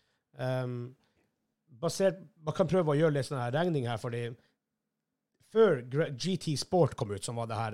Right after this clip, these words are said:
litt sånn småræva Gran Turismo-spillet, så hadde de solgt åtti millioner.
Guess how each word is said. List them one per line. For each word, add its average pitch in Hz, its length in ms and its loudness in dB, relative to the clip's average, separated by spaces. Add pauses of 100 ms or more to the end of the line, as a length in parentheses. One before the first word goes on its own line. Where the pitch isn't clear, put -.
litt 123 180 -4
sånn 107 160 -6
småræva 113 840 0
Gran 110 260 -4
Turismo-spillet, 104 600 -8 (720)
så - 140 -4
hadde 175 120 2
de - 80 -2
solgt 151 240 -2
åtti 139 260 0
millioner. 98 400 -10